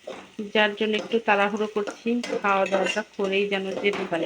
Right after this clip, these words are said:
কালকে অবশ্য আমি চলে যাব। কালকে আমার টেস্ট হয়ে গেলেই হসপিটাল থেকে সোজা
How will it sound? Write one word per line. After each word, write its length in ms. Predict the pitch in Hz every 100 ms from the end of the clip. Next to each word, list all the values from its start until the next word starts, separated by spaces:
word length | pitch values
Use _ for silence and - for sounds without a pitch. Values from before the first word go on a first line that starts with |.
| 170
কালকে 260 | 254 277 311
অবশ্য 240 | 320 320 311
আমি 120 | 302
চলে 240 | 294 302 269
যাব। 180 | 214 185 220 - _ _ _ _ _ _ _ _ _ _ _ _ -
কালকে 180 | 226 233
আমার 160 | 233 233
টেস্ট 260 | 233 233 233 220
হয়ে 200 | 226 226
গেলেই 340 | 233 240 285 302 - - -
হসপিটাল 500 | 220 - 247 247 247
থেকে 220 | 240 240
সোজা 460 | 254 - 226 220